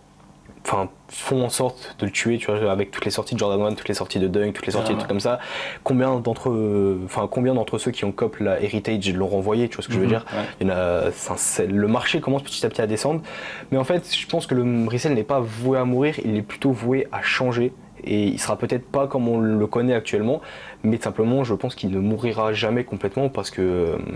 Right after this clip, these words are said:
Speaker 1: parce que, bah, les gens porteront toujours des chaussures, tu vois. Après,
Speaker 2: Ouais.
Speaker 1: aujourd'hui, je pense que, hum,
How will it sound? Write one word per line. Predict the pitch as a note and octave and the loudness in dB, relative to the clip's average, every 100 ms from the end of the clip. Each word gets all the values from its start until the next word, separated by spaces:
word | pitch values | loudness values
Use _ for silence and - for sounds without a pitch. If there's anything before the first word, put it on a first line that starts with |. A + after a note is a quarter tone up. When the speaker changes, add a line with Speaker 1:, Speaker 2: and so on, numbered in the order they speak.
| F2+ - | -8 -8
Speaker 1:
parce | - - | -8 -6
que, | - | -4
bah, | F#2 | 0
les | F#2+ A2 | 2 2
gens | A#2 | 0
porteront | - - F#2+ G2 | -4 -4 -2 -2
toujours | - G2+ | 0 0
des | |
chaussures, | F#2+ G2+ - | 0 -2 -4
tu | - | -4
vois. | F#2+ - - - - - | -6 -6 -12 -12 -12 -2
Après, | G#2+ - | -2 2
Speaker 2:
Ouais. | D3+ | 2
Speaker 1:
aujourd'hui, | C3 C#3+ | 2 2
je | C#3 | 0
pense | A2 C#3 C#3 | 0 0 -2
que, | - | 0
hum, | G#2+ G2+ G2 | 2 2 2